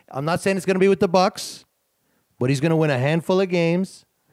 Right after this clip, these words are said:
<laughs> and he's gonna earn another contract with another team. Jameis will be back next year. Bucks go seven and nine.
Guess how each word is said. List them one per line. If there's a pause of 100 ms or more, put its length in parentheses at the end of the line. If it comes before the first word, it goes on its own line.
(140)
<laughs>
and
he's
gonna
earn
another
contract
with
another
team.
Jameis
will
be
back
next
year. (580)
Bucks
go
seven
and
nine.